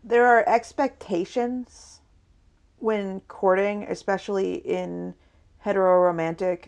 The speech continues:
or heterosexual relationships, where we expect the man to be manly and chivalrous, and the woman to be dainty and,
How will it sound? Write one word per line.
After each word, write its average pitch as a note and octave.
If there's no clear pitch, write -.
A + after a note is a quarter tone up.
or F3
heterosexual E3+
relationships, E3
where G3
we A#3+
expect A3
the F#3+
man F3+
to F#3
be F3
manly E3
and E3
chivalrous, F3+
and F3+
the F3+
woman G3
to F#3
be F#3+
dainty F3
and, D#3+